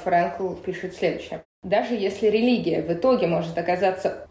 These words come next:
очень психотерапевтически действенной, ее первичный мотив никак не является психотерапевтическим.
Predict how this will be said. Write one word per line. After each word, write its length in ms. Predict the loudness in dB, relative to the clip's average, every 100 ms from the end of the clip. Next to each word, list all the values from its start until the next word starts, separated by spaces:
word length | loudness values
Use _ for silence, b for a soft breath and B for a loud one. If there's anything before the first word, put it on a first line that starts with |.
| 2
очень 300 | 2 2 -4
психотерапевтически 1300 | -2 -2 0 -2 0 -2 -2 -8 -6 -6 -8 -8 -2
действенной, 600 | 2 2 0 -4 -4 -6 B B -4
ее 220 | 0 0
первичный 520 | 0 0 -2 0 0
мотив 480 | 0 0 -2 -4 -2
никак 400 | -2 0 0 0
не 120 | 0
является 420 | 2 2 2 -4
психотерапевтическим. 1120 | -12 -12 -12 -10 -10 -10 -6 -6 -6 -12 -12